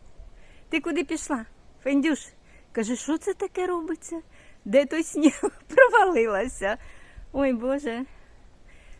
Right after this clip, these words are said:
Ну, гарно на дворі. Дуже гарно. А я сьогодні хотіла трішки там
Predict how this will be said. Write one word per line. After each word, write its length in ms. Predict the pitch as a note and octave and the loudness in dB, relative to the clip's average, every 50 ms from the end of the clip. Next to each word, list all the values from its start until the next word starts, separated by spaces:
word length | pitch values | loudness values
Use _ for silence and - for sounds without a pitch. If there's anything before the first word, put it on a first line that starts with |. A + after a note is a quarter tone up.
| - - - | -18 -12 -10
Ну, 120 | D#4 G4+ | -10 -8
гарно 420 | F#4 D#4+ D4+ A#3+ - G3+ G#3+ A3 A3 | -4 -4 -4 -4 -4 -6 -8 -10 -10
на 160 | G#3+ G#3 G#3 | -10 -10 -10
дворі. 480 | G#3 G#3+ A3 B3 C4 C4+ B3 A3 G#3+ - - - - - - - - - - - - - - - - - - - - - - - - | -12 -12 -10 -10 -8 -8 -8 -10 -12 -16 -20 -20 -20 -20 -20 -20 -20 -20 -20 -20 -20 -20 -20 -20 -20 -20 -20 -20 -20 -20 -20 -20 -20
Дуже 380 | C4 A#3 A3 A3 G#3+ G#3 G3+ G3+ | -14 -12 -10 -10 -10 -10 -10 -10
гарно. 580 | G#3 A3+ A3 G3 F#3+ - G3+ G3+ G3+ G#3 G#3+ G#3 - - - - - - - - - - - - - - - - - - - - - - - - - - - - - - - - - - - - - | -10 -10 -10 -10 -10 -10 -12 -12 -12 -14 -14 -16 -20 -20 -20 -20 -20 -20 -20 -20 -20 -20 -20 -20 -18 -18 -20 -20 -20 -20 -20 -20 -20 -20 -20 -20 -20 -20 -20 -20 -20 -20 -20 -20 -20 -20 -20 -10 -2
А 180 | - C#4+ D4+ | 0 0 2
я 260 | D#4 C#4 D#4 D4+ D#4 D4+ | 2 2 2 0 0 -2
сьогодні 560 | - - D#4 D4 D#4 D4 C#4 C4 C#4 C#4+ C#4 | -4 -6 -6 -4 -4 -4 -2 -2 0 -2 -2
хотіла 520 | - - C#4+ - - D4 C#4 C#4 C4 C4 | -2 -6 -8 -6 -4 -4 -2 -2 -2 -2
трішки 580 | C4 - C#4 C4+ C4 B3+ - - - B3+ B3+ B3+ | -4 -6 -8 -8 -8 -8 -10 -8 -4 -4 -4 -4
там 300 | - - B3 B3 B3+ | -4 -6 -4 -4 -4